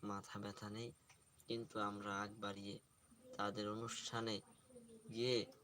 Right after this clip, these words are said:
তাদের সাথে নাচানাচি, লাফালাফি, এগুলো করা ইসলাম কখনোই সমর্থন করে না। এবং দুর্ভোগ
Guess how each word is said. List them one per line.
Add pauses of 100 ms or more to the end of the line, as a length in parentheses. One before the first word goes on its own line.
(600)
তাদের
সাথে
নাচানাচি,
লাফালাফি, (460)
এগুলো
করা
ইসলাম
কখনোই
সমর্থন
করে
না। (580)
এবং (520)
দুর্ভোগ